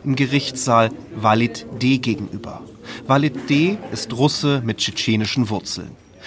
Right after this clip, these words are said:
Er wird an diesem Tag zu einer zehnjährigen Freiheitsstrafe verurteilt. Laut Oberlandesgericht sollte der siebenundvierzigjährige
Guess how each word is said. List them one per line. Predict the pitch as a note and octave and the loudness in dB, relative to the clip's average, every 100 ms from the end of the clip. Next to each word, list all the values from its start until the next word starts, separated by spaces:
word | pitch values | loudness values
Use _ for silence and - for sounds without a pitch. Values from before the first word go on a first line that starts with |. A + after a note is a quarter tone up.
| - | -8
Er | C#3+ C3+ | -4 0
wird | F#3+ | 2
an | D#3 | 2
diesem | B2+ A2+ G#2+ | 2 -2 -2
Tag | A2+ G#2+ C3+ - | 2 2 2 -2
zu | - | -4
einer | - G#2 G2+ | -2 -4 -6
zehnjährigen | - - B2+ C#3+ C3 B2+ B2 B2 | -6 0 2 4 4 2 0 -4
Freiheitsstrafe | A#2+ - B2+ B2+ A2+ - - A2 A2+ | -4 0 2 2 0 -2 0 0 0
verurteilt. | A2 B2+ A#2 A#2 B2 A#2 A#2 - - - - | -4 -2 -2 -2 4 4 2 -8 -20 -20 -12
Laut | G2+ - | -10 -6
Oberlandesgericht | A2 A#2 A#2+ C3+ B2 - B2 C3 - - - - | 2 4 4 4 0 -2 0 0 -2 -10 -20 -14
sollte | - A2+ A2+ A#2 | 0 2 2 0
der | G#2 G#2 | 0 -2
siebenundvierzigjährige | G2 A#2 C#3+ C#3 B2+ - B2+ - C3 - B2+ A#2+ A#2+ B2+ | -2 -2 0 0 0 -2 -2 -2 -6 0 2 2 4 4